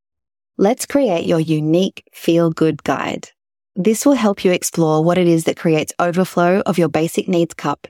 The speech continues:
into your life force cup. We will spark desire to lead us to our pleasure. It means we'll get to know ourselves on a deeper level. Be open, be curious.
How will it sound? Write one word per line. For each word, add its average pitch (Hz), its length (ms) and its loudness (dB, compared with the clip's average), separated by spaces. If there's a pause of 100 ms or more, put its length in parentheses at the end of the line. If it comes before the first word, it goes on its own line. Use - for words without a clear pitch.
into 180 280 -2
your 185 80 2
life 160 300 -2
force - 340 -12
cup. - 320 -18 (520)
We 190 120 2
will 190 140 2
spark 190 400 -4
desire 170 540 -2 (180)
to 190 140 0
lead 170 200 2
us 185 240 -4
to - 160 0
our 175 140 -2
pleasure. - 380 -4 (420)
It 220 160 -2
means 220 280 2
we'll 247 100 2
get 214 180 -2
to - 100 -4
know 175 140 4
ourselves 160 540 -2
on 165 160 -2
a 156 80 0
deeper 156 280 -4
level. - 380 -8 (760)
Be 175 120 0
open, 190 420 0
be 185 120 0
curious. 180 760 -2